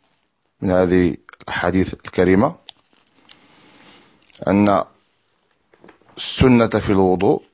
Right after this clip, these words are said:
الغسل ثلاثاً، غسل العضو ثلاثاً، والعلة غسل العضو ثلاثاً مظنة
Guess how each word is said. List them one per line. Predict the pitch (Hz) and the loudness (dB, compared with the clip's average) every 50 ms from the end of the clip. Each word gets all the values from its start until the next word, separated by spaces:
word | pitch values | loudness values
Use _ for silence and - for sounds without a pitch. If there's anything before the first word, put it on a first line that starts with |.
| _ _ _ _ _ - | _ _ _ _ _ -8
الغسل | 76 82 82 92 101 95 - - 120 147 185 - _ _ - | -4 -2 0 0 0 0 0 0 0 0 -2 -4 _ _ -6
ثلاثاً، | - 104 107 120 123 120 - 92 87 110 123 _ _ _ _ _ _ _ _ _ _ _ _ _ _ _ _ _ _ _ _ _ - _ _ _ _ _ _ _ _ _ - | -2 0 0 0 0 0 -2 -6 -8 -10 -14 _ _ _ _ _ _ _ _ _ _ _ _ _ _ _ _ _ _ _ _ _ -20 _ _ _ _ _ _ _ _ _ -2
غسل | 92 90 - 92 | -2 -2 -2 0
العضو | 90 87 80 92 107 113 160 175 160 147 - _ | 2 2 2 4 2 2 0 0 -2 -8 -12 _
ثلاثاً، | - 95 95 101 104 104 139 147 160 185 - _ _ _ _ _ _ _ _ - - _ _ _ - - - - - - _ - | -2 0 2 2 2 0 -2 -4 -4 -6 -10 _ _ _ _ _ _ _ _ -20 -20 _ _ _ -20 -20 -20 -20 -20 -10 _ 0
والعلة | 113 104 92 107 123 120 117 135 156 165 - - _ _ _ _ _ _ _ _ _ _ _ _ _ _ _ _ _ _ _ _ - - _ _ _ _ _ _ _ _ _ - - _ _ _ _ _ _ _ _ _ _ _ _ _ _ _ _ _ _ _ _ _ _ _ _ _ _ _ _ _ - - | 0 2 4 4 4 4 2 2 2 0 -2 -8 _ _ _ _ _ _ _ _ _ _ _ _ _ _ _ _ _ _ _ _ -20 -20 _ _ _ _ _ _ _ _ _ -20 -20 _ _ _ _ _ _ _ _ _ _ _ _ _ _ _ _ _ _ _ _ _ _ _ _ _ _ _ _ _ -10 -4
غسل | 92 107 127 - - 120 | -2 -2 0 0 2 2
العضو | 98 104 98 107 117 | 2 2 2 0 0
ثلاثاً | 110 - 113 113 113 117 139 | 0 2 2 2 2 2 2
مظنة | 131 117 113 113 117 131 139 135 127 127 131 - | 2 2 2 0 0 0 0 2 2 0 0 -2